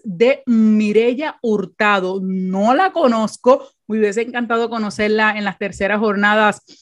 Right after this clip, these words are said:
eh, internacionales sobre gordofobia, pero ella no pudo estar, eh, y se llama Habitándome. Y hace apenas unos días también, en su episodio número seis,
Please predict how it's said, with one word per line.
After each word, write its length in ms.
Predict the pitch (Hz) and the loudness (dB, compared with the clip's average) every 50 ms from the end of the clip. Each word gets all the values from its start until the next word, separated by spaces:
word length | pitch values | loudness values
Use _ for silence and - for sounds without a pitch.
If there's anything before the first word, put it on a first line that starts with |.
| _ _ _ | _ _ _
eh, 460 | - 240 208 202 196 196 208 214 - - | 0 2 2 2 2 0 -2 -4 -2 -2
internacionales 800 | 240 220 214 226 220 214 214 208 - 220 202 196 202 214 233 240 | -2 -2 0 0 0 0 0 -2 -4 -4 -6 -4 -4 -4 -4 -4
sobre 240 | 233 226 214 208 208 | -2 -2 -2 -2 -2
gordofobia, 580 | 202 208 208 196 196 190 - 226 226 254 254 | -2 -2 -2 -4 -4 -2 -2 -2 0 0 -2
pero 140 | 247 233 202 | -2 -4 -4
ella 160 | 185 185 196 | -4 -2 -4
no 160 | 208 214 208 | -4 -4 -4
pudo 200 | 202 214 214 233 | -4 0 0 2
estar, 420 | 254 285 - - 240 214 220 247 240 - - - _ _ _ - | 0 0 -2 -4 -2 -2 -2 -4 -6 -10 -18 -20 _ _ _ -2
eh, 320 | 226 220 214 208 208 214 | 0 0 2 0 0 -2
y 120 | - 262 226 | -2 -4 -2
se 140 | 226 254 220 | 0 0 0
llama 360 | 254 269 277 330 339 - _ | 0 0 0 0 -2 -2 _
Habitándome. 1200 | - 240 240 220 226 214 190 - _ - 247 233 233 233 226 214 190 196 196 196 185 180 - _ _ _ - | 0 0 2 2 -2 -4 -6 -8 _ -2 0 0 2 2 0 0 -2 -4 -6 -8 -10 -12 -14 _ _ _ -4
Y 160 | 294 285 294 | 0 2 4
hace 380 | 285 294 302 294 - 349 339 | 4 2 2 0 -2 -2 0
apenas 420 | 320 294 285 277 262 269 277 269 254 | 0 0 0 0 0 2 2 2 2
unos 260 | 247 240 247 247 196 | 2 2 0 -2 -4
días 300 | 190 233 233 254 247 - | -4 -2 -2 -2 -2 -2
también, 480 | - 262 254 247 226 220 214 208 220 220 - _ _ _ _ _ | 0 2 2 2 2 2 2 0 0 -2 -8 _ _ _ _ _
en 260 | 214 208 214 226 214 | 0 2 2 2 0
su 180 | - - - 220 | 0 -2 -2 -2
episodio 560 | 208 220 214 190 - - 202 202 208 247 262 247 | 0 -2 -4 -6 -4 -2 -2 0 0 0 2 2
número 400 | 240 233 233 240 247 247 254 247 | 2 2 2 0 0 -2 -2 -4
seis, 520 | - - 240 214 202 220 240 233 - - | -4 -4 -2 -2 -2 -2 -2 -4 -6 -8